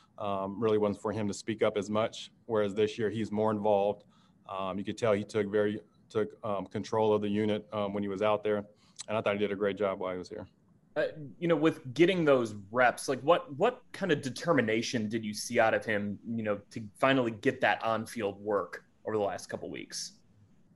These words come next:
Speaker 1: Um, well, you could tell he was definitely into it. You know, he was excited about the reps, the opportunities that he was getting. He was, uh, he was locked in. You know, any mistakes he was trying to correct.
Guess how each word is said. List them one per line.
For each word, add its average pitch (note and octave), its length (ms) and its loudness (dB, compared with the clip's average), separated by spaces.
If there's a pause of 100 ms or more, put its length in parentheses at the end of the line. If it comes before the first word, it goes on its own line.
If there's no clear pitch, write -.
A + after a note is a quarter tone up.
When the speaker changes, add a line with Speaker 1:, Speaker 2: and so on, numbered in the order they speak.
(680)
Speaker 1:
Um, D3+ 400 4
well, D#3 120 8
you D#3+ 100 4
could D#3 120 4
tell D#3+ 160 10
he C3+ 140 6
was C3 240 4
definitely A2+ 480 2
into G2+ 320 -2
it. E2+ 100 -8 (160)
You G#2 80 -8
know, G2 260 -2
he A2 200 -4
was G#2+ 180 2
excited G#2+ 460 0
about G#2 240 2
the G#2 40 0
reps, G#2 340 0
the G#2+ 80 0
opportunities G#2 440 -4
that F#2 160 -4
he G#2 120 -8
was G#2 280 0
getting. G#2+ 340 0 (440)
He G#2+ 80 -4
was, G#2 240 0
uh, G2 260 0
he A2 120 -4
was G#2+ 140 -4
locked G#2+ 320 2
in. G#2+ 380 0
You G#2 60 -4
know, F#2+ 240 -2 (100)
any G#2+ 160 -2
mistakes G#2 520 -2
he G2+ 100 -8
was F#2+ 100 -10
trying G#2 220 -2
to F#2 60 -6
correct. A2 560 -2